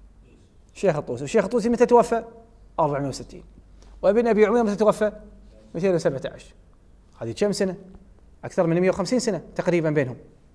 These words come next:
فهذه الدعوة استندت الحس ولا الحدس؟ حدس. شو الفرق بينهم؟ أنا الحين أقول الحرب العالمية الأولى صار فيها كذي كذي، هذا حس ولا حدس اللي قاعد أقوله؟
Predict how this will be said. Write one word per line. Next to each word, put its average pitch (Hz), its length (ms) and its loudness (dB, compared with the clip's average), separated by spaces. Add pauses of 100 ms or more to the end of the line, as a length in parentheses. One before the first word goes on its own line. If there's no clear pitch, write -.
(840)
فهذه 240 540 6
الدعوة 190 580 4
استندت 202 520 2
الحس 170 280 -2
ولا 240 160 6
الحدس؟ 185 480 2 (960)
حدس. - 400 -8
شو - 120 -6
الفرق 175 240 2
بينهم؟ 160 340 2 (380)
أنا 196 180 6
الحين 175 420 0 (240)
أقول 185 260 2
الحرب 214 380 -4
العالمية 160 680 -2
الأولى 143 640 -2
صار 185 240 0
فيها 151 240 -4
كذي 151 260 -2
كذي، 131 300 -6
هذا 151 160 0
حس 214 240 -6
ولا 190 160 2
حدس 175 200 -6
اللي 143 120 -2
قاعد 135 140 -2
أقوله؟ 120 260 -6